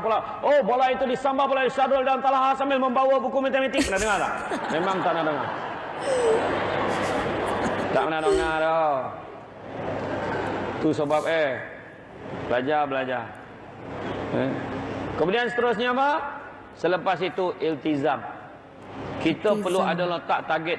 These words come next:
Speaker 1: tinggi. Saya teringat ahli falsafah kata, "Budak perempuan dia gambar tu tulis letak kek. Kek buku lah, apalah, ditampal kata-kata hikmat kan."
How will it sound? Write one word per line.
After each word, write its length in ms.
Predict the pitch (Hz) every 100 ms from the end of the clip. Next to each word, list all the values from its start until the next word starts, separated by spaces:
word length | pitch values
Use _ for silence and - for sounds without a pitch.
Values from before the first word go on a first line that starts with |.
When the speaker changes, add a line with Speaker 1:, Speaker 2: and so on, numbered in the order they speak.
| -
Speaker 1:
tinggi. 320 | 165 160 127
Saya 160 | 190 185
teringat 280 | 180 190 165
ahli 160 | 175
falsafah 440 | 170 160 165 156 156
kata, 260 | 151 151 139 107 104
"Budak 180 | 143 151
perempuan 300 | 156 160 185
dia 80 | 165
gambar 320 | 156 175 180 170
tu 60 |
tulis 260 | 156 165 180
letak 280 | 160 151 151 -
kek. 180 | 127 - - - - - 131
Kek 180 | 160 143
buku 440 | 143 - 160 160 156
lah, 200 | 156 151
apalah, 600 | 139 - 160 160 156 143
ditampal 520 | 143 151 143 165 151
kata-kata 480 | 147 143 147 139 156
hikmat 300 | 143 147 151 -
kan." 140 | 202